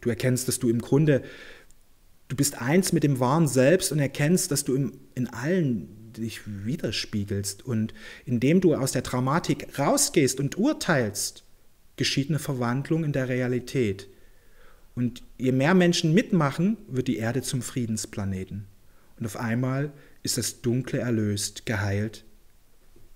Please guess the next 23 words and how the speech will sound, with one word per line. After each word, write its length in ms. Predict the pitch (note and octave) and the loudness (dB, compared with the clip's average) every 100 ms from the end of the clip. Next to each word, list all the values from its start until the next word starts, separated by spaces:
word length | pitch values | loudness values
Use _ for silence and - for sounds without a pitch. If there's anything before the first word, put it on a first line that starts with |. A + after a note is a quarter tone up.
| - - - | -20 -20 -20
verschwunden. 920 | - - - A#2+ - A#2+ A2 G#2 A#2 A2 - - - - - | -16 -12 -4 -2 0 2 0 0 -6 -10 -14 -20 -20 -20 -12
Und 80 | - | -6
das 180 | G#2 - | -4 0
wird 220 | B2+ - - - - - | 0 -2 -16 -20 -20 -10
jetzt 520 | - A#2 - - - - | -4 -2 -2 -4 -8 -6
zunehmend 840 | - C#3 B2+ A#2 A2+ G#2+ G#2 G#2 | -2 2 4 4 2 2 0 -2
geschehen. 640 | A2+ - B2 G#2 F#2+ G2 G2 - - - - - - _ - - - - | -4 -2 0 0 -2 -4 -10 -20 -20 -20 -20 -20 -20 _ -20 -20 -20 -12
Ja. 180 | A#2 A2 - - - - - | -6 -6 -6 -16 -16 -16 0
Wassermann 420 | D3 F3+ G3 D#3 | 2 6 6 6
ist 120 | D3 | 4
auch 100 | D#3 | 2
das 160 | D#3+ - | 2 0
Prinzip 460 | - D#3 - G3 | 2 2 4 4
der 100 | D#3+ | 4
Genialität, 760 | C#3 D3+ D3+ C#3+ C#3+ - D#3+ - | 6 6 6 6 4 2 2 2
der 100 | C#3 | 0
Kunst, 460 | - F3 D#3+ C3 - | 6 10 10 8 4
der 160 | C#3+ | 6
Wissenschaft, 500 | E3+ F3 C#3+ C3+ A#2 | 6 6 2 0 0
der 100 | D3 | 0
Erfindung, 540 | C#3+ D3 E3+ E3+ C#3+ B2+ | 2 6 8 8 6 4
der 140 | C#3+ | 0
Technologie. 960 | - E3 - D3 C#3+ C3 D#3 C#3 G#2 | 0 -2 2 6 6 6 4 2 0